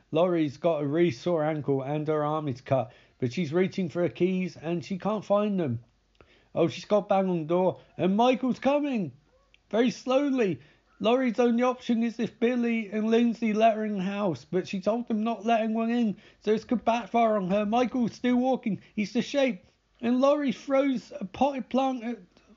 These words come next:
potted plant at the window, and Michael's still advancing, and Billy's there, and Laurie's telling him let him in the house, and Billy's like, "What, what?" And Laurie's saying, "Please let me in, Michael, I'm literally going to die."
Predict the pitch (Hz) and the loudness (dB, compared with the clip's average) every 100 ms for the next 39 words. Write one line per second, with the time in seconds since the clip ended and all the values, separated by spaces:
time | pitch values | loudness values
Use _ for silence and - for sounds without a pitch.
0 | _ _ _ _ _ _ _ - 277 254 | _ _ _ _ _ _ _ -2 -2 -4
1 | - 254 247 226 - - 220 - 214 294 | -2 0 0 -2 -8 -12 -12 -4 -2 0
2 | 269 220 170 - - - 190 202 220 240 | 2 2 0 -2 -8 0 4 6 6 2
3 | 180 - 226 214 214 226 208 214 180 - | -2 -2 -2 0 2 2 2 -2 -2 -4
4 | - - 196 220 302 285 220 - 208 170 | -14 -6 -2 0 2 2 2 2 4 4
5 | 139 - _ - 214 262 269 269 190 247 | 0 -8 _ -2 0 2 2 0 2 2
6 | 240 233 233 240 240 233 220 202 254 190 | 4 2 2 0 0 -4 -2 0 0 0
7 | 180 220 214 185 208 180 190 226 233 214 | -2 -2 -2 -2 -2 -2 -6 -6 -8 -8
8 | 190 233 208 202 190 226 226 180 247 240 | -6 -4 -6 -4 -2 0 -2 -2 -2 0
9 | 262 349 285 190 262 240 277 302 269 285 | 2 4 4 2 -2 0 -2 0 2 2
10 | 311 269 247 - 302 254 330 254 - 240 | 2 0 -2 0 0 2 0 0 0 0
11 | 269 233 226 196 262 247 170 | 0 0 -2 -2 2 4 4